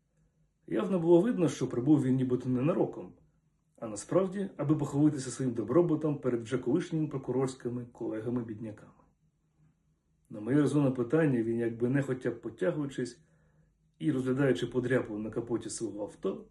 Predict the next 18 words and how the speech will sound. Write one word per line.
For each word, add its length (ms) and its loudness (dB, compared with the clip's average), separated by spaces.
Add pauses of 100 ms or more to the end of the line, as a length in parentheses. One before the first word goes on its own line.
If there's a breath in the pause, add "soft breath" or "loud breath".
повідомив, 560 -2
що 140 -10
його 160 -4
найняла 380 2
одна 220 0
кіровська 420 -4
група 400 -4 (680 soft breath)
для 140 -4
надання 280 2
йому 280 0
правової 440 -2
допомоги, 560 -2 (400)
і 80 -4
гонорари 500 2
дозволили 480 2
йому 300 -2
все 200 -6
це, 280 -4